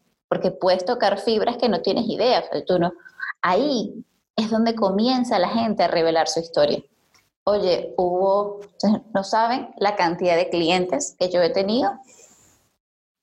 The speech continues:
que, y esto que voy a decir es muy fuerte,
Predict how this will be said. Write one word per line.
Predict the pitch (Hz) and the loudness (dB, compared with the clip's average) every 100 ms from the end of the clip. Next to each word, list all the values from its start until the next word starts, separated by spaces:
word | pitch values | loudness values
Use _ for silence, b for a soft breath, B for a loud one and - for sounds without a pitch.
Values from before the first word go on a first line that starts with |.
| _ _ _ | _ _ _
que, | - 185 175 180 | -2 2 2 0
y | 175 156 | 0 2
esto | 143 - 190 | 0 -2 -2
que | 202 | 2
voy | 170 | 2
a | |
decir | 165 180 | 2 -2
es | 180 | 0
muy | 180 | 0
fuerte, | - 175 - - | 2 2 2 -4